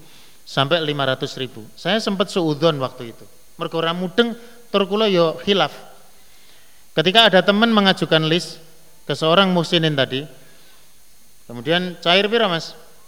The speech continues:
"Mentes niku kalih atus ewu." "Lho, mosok wong sugih mblegedung ngono mau ngetokke rong atus?" Saya ndak tahu kalau jumlah proposal yang masuk ke beliau itu ternyata sampai dua ratus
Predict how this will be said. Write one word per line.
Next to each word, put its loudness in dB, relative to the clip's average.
"Mentes -4
niku -4
kalih 2
atus -2
ewu." -6
"Lho, -8
mosok -6
wong -4
sugih -4
mblegedung -4
ngono -4
mau -2
ngetokke -4
rong -2
atus?" -10
Saya 2
ndak 4
tahu 8
kalau 6
jumlah 4
proposal 4
yang 4
masuk 0
ke 2
beliau 2
itu 0
ternyata -2
sampai -2
dua 2
ratus 0